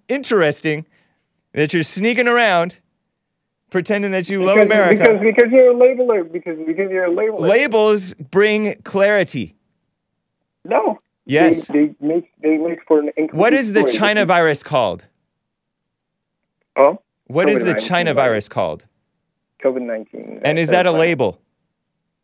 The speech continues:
Speaker 2: Huh?
Speaker 1: Is that a label?
Speaker 2: For scientific things, you need to label.
Speaker 1: For clarity, right?
Speaker 2: No, no, no.
Speaker 1: For
Speaker 2: For
Speaker 1: clarity.
Speaker 2: uniformity.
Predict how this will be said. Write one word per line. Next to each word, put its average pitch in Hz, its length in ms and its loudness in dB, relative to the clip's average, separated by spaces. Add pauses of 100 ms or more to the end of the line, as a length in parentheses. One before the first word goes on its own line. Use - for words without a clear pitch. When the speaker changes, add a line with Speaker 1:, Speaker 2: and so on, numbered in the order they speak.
(260)
Speaker 2:
Huh? 147 220 0 (260)
Speaker 1:
Is 151 160 -2
that 170 180 2
a 151 60 0
label? 135 400 -2 (960)
Speaker 2:
For 147 220 2
scientific 139 460 0
things, 101 220 -6 (100)
you 123 120 -6
need 117 160 -6
to 98 140 -12
label. - 300 -8 (520)
Speaker 1:
For 127 160 -2
clarity, 139 480 0
right? 110 300 -2 (1120)
Speaker 2:
No, 127 180 2
no, 110 120 0
no. 95 220 -4 (640)
Speaker 1:
For 160 140 -2
Speaker 2:
For 139 100 6
Speaker 1:
clarity. 220 420 2 (180)
Speaker 2:
uniformity. 143 800 2